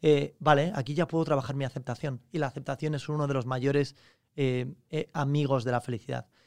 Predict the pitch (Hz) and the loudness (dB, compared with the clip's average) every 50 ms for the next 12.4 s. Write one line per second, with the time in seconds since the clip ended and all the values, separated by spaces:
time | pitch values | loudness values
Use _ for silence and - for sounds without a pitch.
0 | _ _ - 156 151 160 156 143 160 165 147 - - - _ - 160 151 131 151 | _ _ -6 0 2 4 6 6 6 6 6 4 -2 -8 _ 0 0 0 2 2
1 | 175 180 214 226 208 190 185 156 143 143 135 127 - - 143 135 131 127 120 110 | 2 4 4 2 2 4 4 4 6 4 4 2 2 0 -2 0 0 -2 -2 -4
2 | - 117 - 151 139 - - 160 160 156 143 131 - 131 127 120 113 - 139 - | -6 -4 0 0 0 2 4 4 4 4 4 2 -2 -2 -4 -4 -4 -6 -12 -18
3 | _ _ _ _ _ _ _ _ _ 147 143 143 135 135 127 - 135 135 139 139 | _ _ _ _ _ _ _ _ _ 0 0 2 2 0 0 0 0 0 0 -2
4 | 127 - - - 139 131 131 - 135 123 - - 143 156 156 160 160 170 185 175 | -2 -4 -2 0 2 2 2 0 -2 -2 0 2 4 4 6 4 4 2 2 -2
5 | 151 131 117 135 131 123 131 127 - 135 127 123 120 120 113 113 113 127 127 - | -2 -4 -4 -4 -4 -4 -4 -6 -4 -4 -4 -2 -2 -4 -4 -4 -4 -4 -4 -4
6 | 143 127 127 131 143 156 147 131 117 - 135 127 123 120 113 - 127 120 120 117 | -4 -4 -2 -2 -2 -2 -2 -2 -2 -2 -2 -2 -2 -4 -4 -4 -4 -4 -4 -2
7 | 120 117 113 - _ _ - - - - - - - 165 156 - - - 170 165 | -4 -4 -6 -8 _ _ -20 -20 -20 -20 -18 -8 -6 -4 -4 -4 0 4 4 4
8 | 147 - 180 190 240 247 233 202 202 - 190 190 196 208 240 269 - _ _ _ | 6 6 4 4 6 6 6 6 6 8 10 10 10 10 8 2 -2 _ _ _
9 | _ _ _ _ - 156 - - 202 202 196 - - - - 185 175 170 - - | _ _ _ _ -6 -6 0 4 4 4 4 4 -2 -4 0 2 2 2 2 2
10 | - 180 170 165 151 - 185 196 196 190 202 220 240 277 - - _ _ _ - | 2 4 4 4 2 4 6 6 6 6 4 2 2 2 -2 -6 _ _ _ 2
11 | 170 175 202 185 - - - 196 196 196 - 202 196 - 165 151 143 143 - - | 4 6 4 4 2 2 4 6 6 6 6 4 4 4 2 0 0 0 0 2
12 | - - - 131 120 113 120 120 | 2 2 2 2 -2 -2 -4 -8